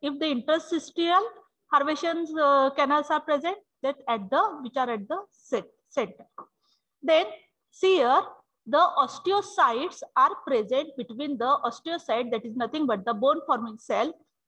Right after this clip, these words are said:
between the spaces between these lamellae. And these osteocytes join to each other by a canal culi. Okay. And these osteocytes are given out by, uh, by passing this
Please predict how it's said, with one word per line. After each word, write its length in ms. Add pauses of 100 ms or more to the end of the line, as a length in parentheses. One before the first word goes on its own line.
(100)
between 380
the 200
spaces 760
between 480
these 420 (160)
lamellae. 600 (420)
And 280 (340)
these 260 (180)
osteocytes 800 (140)
join 280 (100)
to 120 (100)
each 260
other 300
by 260 (120)
a 180 (360)
canal 440 (120)
culi. 280 (640)
Okay. 380 (300)
And 220 (100)
these 180
osteocytes 720 (100)
are 160
given 360 (120)
out 280 (140)
by, 280 (260)
uh, 260
by 220
passing 720
this 260